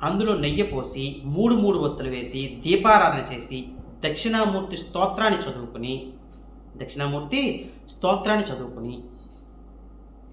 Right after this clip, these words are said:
మీరు ఈ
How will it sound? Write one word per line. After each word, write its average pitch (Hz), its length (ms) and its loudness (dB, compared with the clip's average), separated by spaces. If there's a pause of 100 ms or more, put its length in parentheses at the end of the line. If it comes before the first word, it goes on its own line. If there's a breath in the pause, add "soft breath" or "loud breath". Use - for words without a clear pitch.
(1040)
మీరు 202 220 0 (840)
ఈ 156 60 -4